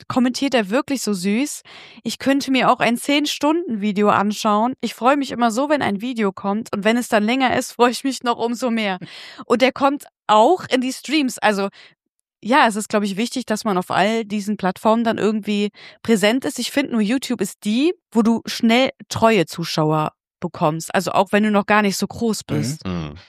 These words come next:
Speaker 2: Nee, nee, genau. Äh, auf, auf YouTube kannst du halt wirklich gut Community aufbauen. Dadurch, dass du vor allen Dingen,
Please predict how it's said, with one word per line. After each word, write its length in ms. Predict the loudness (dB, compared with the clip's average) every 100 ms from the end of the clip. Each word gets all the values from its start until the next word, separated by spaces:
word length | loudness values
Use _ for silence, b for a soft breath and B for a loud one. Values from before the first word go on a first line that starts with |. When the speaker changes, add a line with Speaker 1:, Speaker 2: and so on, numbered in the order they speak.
| _
Speaker 2:
Nee, 160 | -2 2
nee, 200 | 2 4
genau. 320 | 4 4 2
Äh, 160 | 2 2
auf, 260 | 0 -2 -2
auf 180 | 0
YouTube 300 | 0 0 0 0
kannst 280 | 0 2
du 60 | 2
halt 180 | 2 0
wirklich 300 | -2 -2 -2
gut 260 | -2 -2 -2
Community 520 | 2 4 4 2 2
aufbauen. 440 | 0 -2 -8 -8 -2
Dadurch, 220 | 0 2
dass 220 | 0 -2
du 160 | 0 -2
vor 140 | 2 2
allen 80 |
Dingen, 160 | 2 0